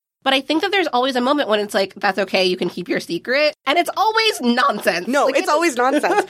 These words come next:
Speaker 1: <laughs>
Speaker 2: Also, it ties into the abandonment and rejection. When Dean finds out that Sam has been withholding things, Dean feels that Sam has just completely decided that Dean is not worthy of this information.
Speaker 1: Yeah.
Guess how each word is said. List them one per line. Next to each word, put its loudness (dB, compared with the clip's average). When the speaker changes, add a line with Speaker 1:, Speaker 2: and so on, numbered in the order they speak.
Speaker 1:
<laughs> -2
Speaker 2:
Also, 2
it -2
ties 0
into 0
the -2
abandonment -2
and 0
rejection. -4
When 0
Dean 0
finds -2
out 0
that 0
Sam 0
has 0
been 2
withholding -2
things, 0
Dean -4
feels -2
that -2
Sam 0
has 0
just -4
completely -2
decided 0
that -2
Dean 2
is 0
not 0
worthy 0
of -2
this -4
information. -8
Speaker 1:
Yeah. -2